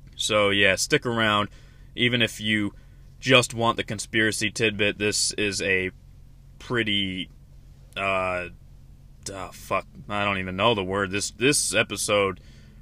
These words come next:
right here will teach you a very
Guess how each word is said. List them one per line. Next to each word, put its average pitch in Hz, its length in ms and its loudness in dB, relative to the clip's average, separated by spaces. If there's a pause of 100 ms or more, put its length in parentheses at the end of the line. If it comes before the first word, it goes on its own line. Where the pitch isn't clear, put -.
right 107 200 4
here 104 280 0
will 101 180 -2
teach - 380 -4
you 98 260 -4 (720)
a 117 320 6
very 107 760 4